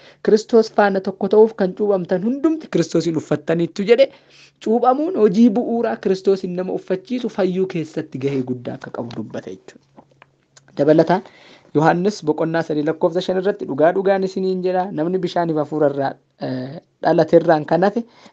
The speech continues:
gara mootummaa Waaqayyoo galuu hin danda'u," jedhee cuuphamuun akka barbaachisaa ta'e nutti hima.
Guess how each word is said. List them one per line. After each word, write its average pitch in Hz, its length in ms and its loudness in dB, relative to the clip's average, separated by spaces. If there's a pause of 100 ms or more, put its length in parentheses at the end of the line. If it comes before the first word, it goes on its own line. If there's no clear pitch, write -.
gara 180 160 8
mootummaa 151 420 0
Waaqayyoo 127 460 -4
galuu 127 280 -8
hin 120 100 -14
danda'u," 117 460 -12 (360)
jedhee 185 320 -6
cuuphamuun 131 440 -6
akka 123 180 -14
barbaachisaa 120 520 -12
ta'e 127 120 -8
nutti 123 300 -8
hima. 131 100 -14